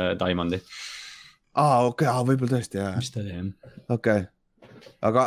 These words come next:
Speaker 2: aga jah, Raiders on päris palju küsimärke ja John, John Grudenil tuli ka huvitavaid, äh, email'e välja lekitati kümme aastat tagasi. Jah. See
Speaker 1: Ootame,
Speaker 2: tänapäeva
Speaker 1: võib-olla
Speaker 2: maailm
Speaker 1: ootame
Speaker 2: on
Speaker 1: mõne,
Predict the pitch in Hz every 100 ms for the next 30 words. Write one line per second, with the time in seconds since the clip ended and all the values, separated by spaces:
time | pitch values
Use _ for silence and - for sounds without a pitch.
0 | 135 147 165 147 _ _ _ _ _ _
1 | - 123 123 123 107 - - 104 92 -
2 | 123 117 123 110 107 107 104 101 - 95
3 | 95 92 92 - 107 98 113 107 113 107
4 | 101 95 98 101 110 98 95 90 95 87
5 | 85 - 80 82 82 76 67 - 98 95
6 | 92 92 92 90 92 - - - 98 90
7 | - 95 90 85 85 - _ _ _ _
8 | _ _ _ - - 160 - _ - _
9 | _ _ _ 104 98 90 104 104 98 117
10 | 120 123 123 110 110 110